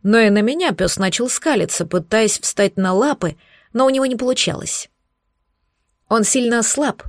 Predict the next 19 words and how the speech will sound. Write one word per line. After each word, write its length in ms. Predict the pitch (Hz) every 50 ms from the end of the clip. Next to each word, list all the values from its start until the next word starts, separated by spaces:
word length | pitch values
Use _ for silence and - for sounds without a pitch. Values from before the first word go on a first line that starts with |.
| - - _
послышался 580 | - 185 - - 196 190 - 196 175 - -
голос 320 | 185 170 196 233 285 262 -
королевского 540 | - 220 202 185 180 175 151 - - 180 190
лекаря 380 | 185 175 175 - 180 185 185
за 120 | 170 175 185
спиной. 540 | - - - 240 233 202 170 165 - - _ _ _ _ _ _ _ _ _ _ _
И, 140 | - - 302
похоже, 460 | - 311 294 - 311 294 226 233 233 -
Огненный 480 | - 202 190 180 160 180 202 226 254 254
нашёл 340 | 214 170 170 - 180 180
себе 260 | 175 - - 175 185 180
того, 400 | - 175 165 156 156 165 190 202
кому 260 | - - 196 185 185
будет 280 | 165 185 170 185 180
верен 300 | 147 165 185 202 226 220
до 100 | 208 190
своего 340 | 165 - - 175 160 165 175
последнего 560 | 170 185 180 - - 190 190 190 185 220 233
вздоха. 600 | 269 269 277 262 320 294 208 - - - - -